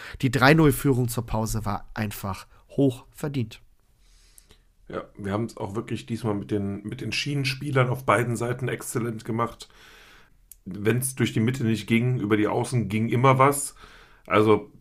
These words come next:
Speaker 2: ich hab mich vor dem Spiel, hab ich gedacht, ja, ich guck mir diesmal Lündal besonders gut an, nachdem ich da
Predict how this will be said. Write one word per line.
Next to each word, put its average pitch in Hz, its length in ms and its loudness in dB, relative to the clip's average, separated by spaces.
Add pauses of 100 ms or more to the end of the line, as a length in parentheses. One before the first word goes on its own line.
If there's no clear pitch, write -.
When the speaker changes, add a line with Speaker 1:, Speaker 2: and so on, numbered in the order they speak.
(160)
Speaker 2:
ich 98 100 -6
hab 123 120 2
mich 113 140 -2
vor 127 140 4
dem 120 140 4
Spiel, 117 320 0
hab 110 140 -2
ich - 120 -8
gedacht, 107 280 2
ja, 110 180 6
ich - 300 -4
guck - 180 -2
mir 117 120 4
diesmal 120 380 4
Lündal 127 400 6
besonders 113 440 4
gut 131 220 -2
an, 127 180 6
nachdem 107 320 2
ich 104 100 -2
da 104 300 6